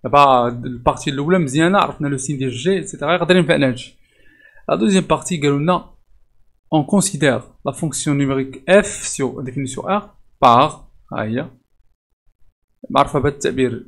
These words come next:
إكس كاري sur un moins exponentielle x، إلا كان x différent de zéro، و-، والصورة ديال زيرو هي زيرو.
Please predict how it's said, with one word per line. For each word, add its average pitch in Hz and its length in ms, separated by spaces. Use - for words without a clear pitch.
إكس - 240
كاري 131 440
sur 127 280
un 147 280
moins 127 260
exponentielle 131 480
x، - 220
إلا 139 140
كان 147 200
x 135 40
différent 127 360
de 110 40
zéro، 127 220
و-، 143 220
والصورة 190 320
ديال 165 160
زيرو 160 260
هي 139 140
زيرو. 113 340